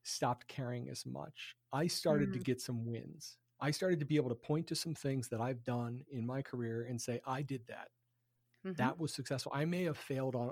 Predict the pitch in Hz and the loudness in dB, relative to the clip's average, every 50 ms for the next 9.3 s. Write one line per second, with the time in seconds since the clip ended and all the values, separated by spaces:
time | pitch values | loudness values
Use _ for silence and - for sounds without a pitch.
0 | - - - 180 185 185 190 190 175 143 170 170 156 - 151 147 147 139 127 - | -2 0 2 4 6 6 4 4 2 0 -2 -2 2 2 2 2 2 0 -2 -4
1 | - - - 143 135 135 127 - 139 139 135 131 - - - 143 131 131 123 - | -2 2 4 4 4 4 4 4 4 4 4 2 -2 -2 -2 0 0 0 0 2
2 | - 196 175 - - - 175 165 160 156 147 139 131 - 151 147 147 139 139 139 | 2 2 2 2 0 0 0 2 2 2 0 0 0 2 2 2 2 2 0 0
3 | 135 139 139 139 139 135 - 123 120 113 - 147 170 220 196 - 147 135 123 117 | 2 2 2 2 0 0 -2 -4 -2 0 0 0 0 0 -2 0 0 0 0 -2
4 | - _ - - - - - - 143 170 170 190 175 131 113 113 135 123 - - | -4 _ -18 -20 -20 -14 -2 2 4 4 6 4 2 0 2 2 2 2 2 -2
5 | - - - - - - - _ _ _ _ _ _ _ _ _ _ - 135 139 | -6 -8 -10 -12 -14 -20 -20 _ _ _ _ _ _ _ _ _ _ 2 2 4
6 | 151 - 127 - 123 113 110 113 113 113 110 - - - - _ _ _ _ _ | 4 4 2 0 0 0 0 -2 -4 -4 -6 -8 -10 -14 -20 _ _ _ _ _
7 | _ _ _ _ _ _ _ _ _ _ _ - 135 131 123 120 117 127 123 123 | _ _ _ _ _ _ _ _ _ _ _ -2 0 0 0 2 2 2 4 4
8 | 120 120 120 - - - 196 214 208 180 - - 147 131 123 113 104 113 123 120 | 4 2 0 -4 0 2 4 6 6 4 4 2 2 2 2 2 0 0 0 0
9 | 120 117 117 - - - | 0 -2 -2 -4 -6 -8